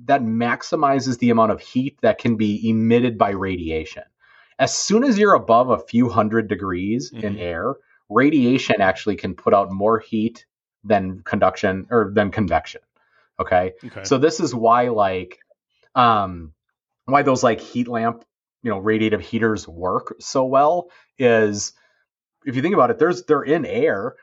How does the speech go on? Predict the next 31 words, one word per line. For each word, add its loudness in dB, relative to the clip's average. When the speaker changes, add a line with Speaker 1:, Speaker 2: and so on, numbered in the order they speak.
Speaker 1:
but -4
they're, 2
all 4
the -2
heat -10
is -4
coming -4
out 2
via 0
the 0
radiation -2
part. 0
The -2
air 4
flowing 2
over 0
it 0
is, 0
it, -10
it's -6
not 2
heating -4
the -6
room, -4
it's -14
heating -8
you, -12
kind -16
of -20
thing. -20
Okay? 0